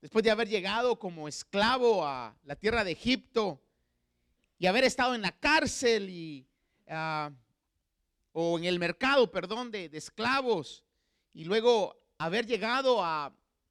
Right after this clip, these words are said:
esa casa de, de ese señor muy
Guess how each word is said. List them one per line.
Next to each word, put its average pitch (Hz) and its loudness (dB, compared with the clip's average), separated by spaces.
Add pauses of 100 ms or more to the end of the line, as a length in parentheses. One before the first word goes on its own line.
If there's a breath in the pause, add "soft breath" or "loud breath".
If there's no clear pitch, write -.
(600)
esa 214 -4
casa 247 -2
de, 165 -12
de 165 -8
ese 214 -6
señor 202 -8
muy 208 -10